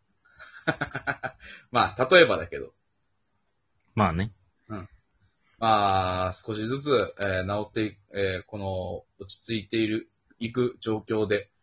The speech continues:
Speaker 1: えー、ウィズコロナとかっていう言葉もできてますけど、
Speaker 2: うんうん。
Speaker 1: まあ、お互い感染には注意しつつ、
Speaker 2: うん。
Speaker 1: 楽しんで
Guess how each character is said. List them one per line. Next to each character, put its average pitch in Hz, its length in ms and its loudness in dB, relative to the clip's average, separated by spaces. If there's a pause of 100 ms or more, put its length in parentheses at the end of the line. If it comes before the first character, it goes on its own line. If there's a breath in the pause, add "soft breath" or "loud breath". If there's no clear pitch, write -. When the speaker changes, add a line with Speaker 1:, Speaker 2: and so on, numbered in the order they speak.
(240)
Speaker 1:
え 92 380 -2
ー、 - 20 -4
ウ - 20 -4
ィ 131 100 0
ズ 147 140 0
コ 156 140 4
ロ 151 80 6
ナ 120 120 4
と 101 100 -2
か 98 100 0
っ 98 80 -12
て 98 80 -4
い - 40 0
う 92 60 -8
言 104 160 -6
葉 101 80 10
も 98 100 -12
で - 100 -20
き - 80 -20
て 101 80 -14
ま 92 100 -10
す - 80 -16
け 87 100 -10
ど、 95 220 -6 (1080)
Speaker 2:
う 98 40 -2
ん 92 40 0
う - 20 0
ん。 82 240 -6 (180)
Speaker 1:
ま 95 100 -10
あ、 95 60 -8
お 104 100 -6
互 107 440 4
い - 60 -20 (360)
感 110 220 -4
染 107 200 -4
に 107 160 -4
は 98 140 0
注 107 240 -2
意 98 120 -4
し - 120 -2
つ 123 160 -8
つ、 127 260 4 (1400)
Speaker 2:
う 95 60 2
ん。 87 180 2 (1160)
Speaker 1:
楽 127 180 -4
し 190 180 6
ん 208 100 -2
で - 340 6